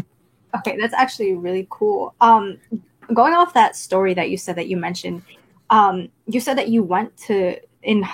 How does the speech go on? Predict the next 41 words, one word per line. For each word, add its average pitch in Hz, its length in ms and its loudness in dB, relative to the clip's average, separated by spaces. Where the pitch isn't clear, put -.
in 233 100 2
high 247 140 4
school, 190 300 0
you 196 180 -2
were 202 120 4
really 226 220 4
focused 202 360 -4
on, 185 80 -4
like, 185 140 -6
finance, 190 540 0
and 196 140 -2
you 202 100 0
went 196 260 2
s-, - 420 -18
to - 120 -14
college 180 480 2
knowing 196 280 0
that 175 120 -4
you 180 160 -4
wanted 185 460 0
to - 100 -18
do 185 160 -6
finance. 175 580 -4
Um, 202 240 6
could 214 140 0
you 240 60 -2
just 381 160 0
tell 214 140 4
us 240 80 0
a 202 60 -2
little 196 140 0
bit 196 200 -2
about 185 380 0
that, 202 240 2
and 190 100 -2
then 185 240 -4
what 202 400 2
happened - 640 -2
that 202 160 -2
you 190 320 -2
said, 185 480 -2